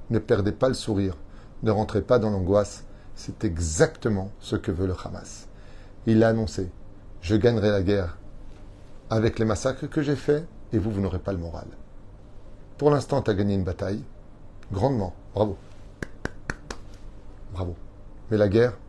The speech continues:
tu l'as pas gagnée. Am Israël ne se laissera, ne se laissera pas faire. C'était ce que je voulais partager avec vous, en vous souhaitant aussi à vous, juifs de diaspora, de vous protéger. Personne n'est à l'abri d'être juif aujourd'hui. C'est comme être un diamant.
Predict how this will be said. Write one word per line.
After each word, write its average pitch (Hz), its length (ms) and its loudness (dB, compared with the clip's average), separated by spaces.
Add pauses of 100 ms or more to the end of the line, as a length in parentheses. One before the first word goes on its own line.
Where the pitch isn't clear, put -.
(180)
tu 101 100 -6
l'as 95 60 -2
pas 95 160 -2
gagnée. 85 280 -2 (1080)
Am 113 120 4
Israël 110 380 2
ne 98 60 2
se - 120 -6
laissera, 92 280 -4 (180)
ne 98 140 2
se - 160 -2
laissera 98 220 -2
pas - 120 -6
faire. - 280 -10 (1300)
C'était - 280 0
ce - 80 -2
que 117 100 2
je 92 60 2
voulais 117 140 4
partager 104 420 0
avec 98 200 2
vous, 113 280 2 (800)
en 98 60 0
vous 98 100 2
souhaitant 107 360 2
aussi 101 220 0
à 110 60 8
vous, 101 300 2 (160)
juifs 98 260 -4
de 98 220 4
diaspora, 107 480 2
de 92 100 0
vous 92 140 0
protéger. 95 520 2 (580)
Personne 127 400 4
n'est 104 140 -2
à 110 60 2
l'abri 104 300 2
d'être 98 260 0
juif 98 300 0
aujourd'hui. 95 440 2 (880)
C'est - 160 -6
comme 113 120 4
être 110 180 0
un 107 60 4
diamant. 98 340 2